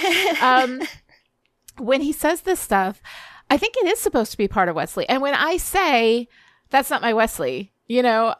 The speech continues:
Speaker 2: I'm basically denying part of what he is. You know, he is a complicated character. Um, there are a lot of elements to Wesley that are, that are less than wonderful, and he doesn't have to be perfect for me to love him, you know.
Speaker 1: Mm-hmm.
Speaker 2: But I love him, Mama.
Speaker 1: But I
Speaker 2: Um,
Speaker 1: love
Speaker 2: <laughs>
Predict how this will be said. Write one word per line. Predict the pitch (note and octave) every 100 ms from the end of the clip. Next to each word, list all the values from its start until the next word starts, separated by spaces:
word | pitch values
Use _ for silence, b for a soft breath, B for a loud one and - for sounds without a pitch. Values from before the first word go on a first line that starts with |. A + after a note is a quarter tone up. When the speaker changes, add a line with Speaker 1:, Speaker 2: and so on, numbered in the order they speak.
| -
Speaker 2:
I'm | A#3 A3 -
basically | C#4 D#4 E4+ B3+ B3
denying | G#3 A#3 G#3+ G3 G3 G3+ G3+
part | - F#3
of | F3+ E3+
what | D#3+
he | - G3+ D#4
is. | - - -
You | G#3+
know, | G3
he | F#3+ A#3
is | A#3
a |
complicated | - G#3 G3+ G#3 F3 F3+
character. | - D3+ D3+ D3+ E3 -
Um, | G3 F3+ F3+ F#3+
there | F3+
are | F3+
a | F#3
lot | F#3+
of | G3
elements | - G3 G3 F#3 -
to | -
Wesley | E3 - E3+
that | E3 E3
are, | D#3
that | D#3+ F3
are | D#3+
less | E3+ F3 F3+ -
than | F3+ F3
wonderful, | E3 E3 E3+ - E3 F3 -
and | G#3+
he | G#3 B3+
doesn't | G#3+ A3 A3+ A3 -
have | G#3 G#3+ A#3
to | -
be | G#3+ A3
perfect | - A#3+ A3 F#3 - - b _
for | -
me | A3 G#3+
to | G3+ G3+
love | F3 F3
him, | - - -
you | G3+
know. | F#3+
Speaker 1:
Mm-hmm. | G3 F3+ A#3+
Speaker 2:
But | C4 E4
I | D4+ C#4
love | B3+ B3+ D#4+
him, | G#3+ G3 G3+
Mama. | G3+ G#3 G#3+ C#4+
Speaker 1:
But | C#4+ E4+ F#4+
I | B3+ A#3+ A#3+
Speaker 2:
Um, | A#3 A#3
Speaker 1:
love | G4+ F#4
Speaker 2:
<laughs> | A#4